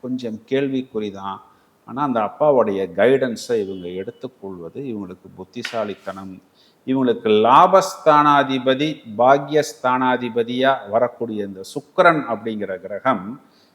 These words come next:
இவர்களுக்கு ஒன்பதாம் வீட்டில் வந்து உச்சமடைகிறது. அப்போ இந்த சுக்கிரன்கிறது வந்து ஸ்திரீகள்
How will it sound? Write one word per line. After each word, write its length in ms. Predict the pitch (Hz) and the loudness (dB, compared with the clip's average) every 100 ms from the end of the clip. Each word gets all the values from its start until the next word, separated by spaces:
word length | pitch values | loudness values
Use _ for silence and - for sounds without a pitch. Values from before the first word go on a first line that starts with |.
| _ | _
இவர்களுக்கு 960 | 113 147 180 214 208 202 196 190 175 185 170 - 123 123 | -2 2 6 8 8 6 6 2 -2 0 0 -6 -6 2
ஒன்பதாம் 640 | 135 160 165 160 156 143 | 2 4 2 4 0 -2
வீட்டில் 420 | 117 110 - 110 95 | -6 -10 -10 -10 -10
வந்து 260 | 92 92 127 | -16 -16 -16
உச்சமடைகிறது. 920 | 95 _ - 110 92 92 87 90 - _ | -18 _ -12 -12 -12 -14 -16 -20 -20 _
அப்போ 280 | - - 175 120 151 - - _ _ - | -18 -4 2 4 2 -2 -14 _ _ -8
இந்த 140 | 131 | -4
சுக்கிரன்கிறது 840 | 123 156 - 208 202 202 175 160 156 | -2 -4 -6 2 2 4 2 2 4
வந்து 320 | 147 151 175 175 175 - | 2 0 -2 -2 -6 -16
ஸ்திரீகள் 720 | - - - 190 202 196 139 | -16 -16 -6 2 2 4 4